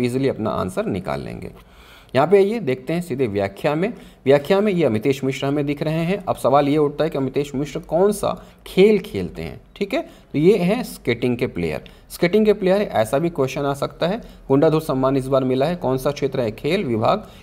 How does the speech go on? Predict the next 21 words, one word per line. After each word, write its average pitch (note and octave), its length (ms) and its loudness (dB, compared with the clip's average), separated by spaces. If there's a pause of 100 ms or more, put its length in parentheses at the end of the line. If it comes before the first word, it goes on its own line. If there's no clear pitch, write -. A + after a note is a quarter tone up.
खेलकूद G3 540 4
एवं A#2+ 320 0
युवा A2 320 0
कल्याण F#2+ 500 -2
विभाग F2+ 500 -4
के D#3 80 -2
द्वारा। D#2 440 -2 (500)
तो A#2+ 40 -2
ये F3 140 6
इंपॉर्टेंट B2 500 -2
है, G#3+ 100 -4
इसको F3+ 240 -6
याद F2+ 260 -2
रखिएगा। C3 380 -2
आकर्षि C3 420 -2
कश्यप G2+ 380 -4
को G3+ 80 0
पिछली A#2 340 -6
बार G#2+ 200 2
मिला D#2 260 -4
था। - 200 -14